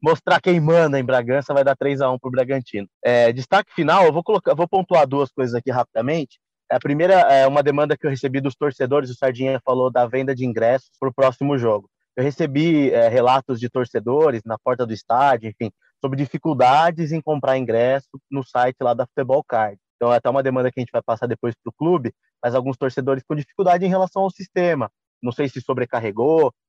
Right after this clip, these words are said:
de galera que tentou comprar de última hora, mas teve problema de pessoas que não conseguiam acessar o aplicativo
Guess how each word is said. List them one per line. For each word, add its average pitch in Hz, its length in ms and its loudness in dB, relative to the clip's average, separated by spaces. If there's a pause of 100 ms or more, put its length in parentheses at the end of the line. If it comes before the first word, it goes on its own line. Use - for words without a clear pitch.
(140)
de 117 300 -4
galera 120 260 0
que - 100 -20 (140)
tentou 117 240 -4
comprar 117 300 -2
de 113 100 -6
última 110 340 -4
hora, 131 560 2 (280)
mas 120 140 -2
teve 131 200 -4
problema 127 380 -2
de 117 80 -16
pessoas 123 260 -6
que - 80 -10
não 123 140 -4
conseguiam 120 340 -6
acessar 120 320 -4
o 123 40 2
aplicativo 127 920 -4